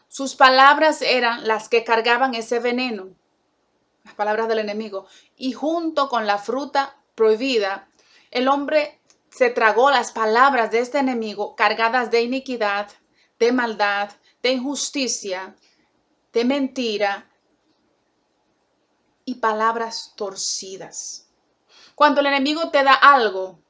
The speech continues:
de seguro es un veneno, una trampa. Esta trampa de comer cosas muertas llevó a este joven paso a paso a caer muy bajo.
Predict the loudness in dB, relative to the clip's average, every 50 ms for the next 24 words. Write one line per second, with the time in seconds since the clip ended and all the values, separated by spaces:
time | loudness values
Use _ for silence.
0 | _ _ _ _ _ _ _ _ _ -6 -4 -4 -4 0 2 4 4 4 2 0
1 | -2 0 0 2 2 2 2 2 0 -2 -4 0 0 0 0 0 -4 -10 -12 -14
2 | -16 -16 -18 _ _ _ _ _ _ _ _ -20 -20 -20 _ _ _ _ -4 -2
3 | -2 0 0 -2 -4 -4 -4 -2 -2 -2 -2 -4 -8 -14 -18 _ -20 -20 -20 -20
4 | -20 _ _ _ _ _ _ _ _ _ _ _ _ _ _ _ _ _ _ -8
5 | -2 -2 0 2 4 2 4 4 4 4 4 4 4 4 4 4 2 2 0 2
6 | 0 -2 0 0 0 0 2 0 0 0 0 0 0 4 4 4 4 4 2 2
7 | 0 0 0 0 -2 0 2 2 2 4 6 6 8 8 6 6 6 4 4 4
8 | 2 0 -2 -4 -6 -4 0 4 8 8 10 10 8 6 2 -6 -8 -12 -16 -20
9 | _ _ _ _ _ _ _ _ _ _ _ 8 10 10 12 10 8 4 2 2
10 | 2 2 4 2 2 2 0 2 4 6 6 6 4 2 -2 -2 -2 -2 -2 -2
11 | -4 -4 -4 -2 0 2 2 4 4 2 2 0 -2 _ _ _ _ _ -6 -4
12 | -2 0 0 2 4 4 4 4 2 0 -2 -4 -4 -4 -4 -6 -10 -20